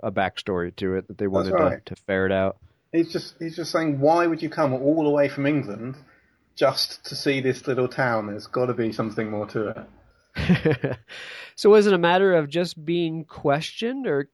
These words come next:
Speaker 1: curiosity, or did they actually hold up the trip because of it?
Speaker 2: It was just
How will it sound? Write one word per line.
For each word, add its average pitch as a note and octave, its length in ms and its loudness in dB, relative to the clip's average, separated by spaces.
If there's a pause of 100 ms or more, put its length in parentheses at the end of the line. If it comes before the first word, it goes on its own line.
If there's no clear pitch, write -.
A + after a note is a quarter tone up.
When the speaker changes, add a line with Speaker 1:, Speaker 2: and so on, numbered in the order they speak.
Speaker 1:
curiosity, G3 720 0
or F3+ 180 0
did C#3 140 -2
they C#3 180 2
actually C3 380 0
hold B2 280 0
up A#2 140 0
the G#2 100 -6
trip - 240 -6
because F#2+ 280 -8
of F2 100 -6
it? F2 100 -8 (460)
Speaker 2:
It G#3 140 4
was G#3 100 -6
just - 480 0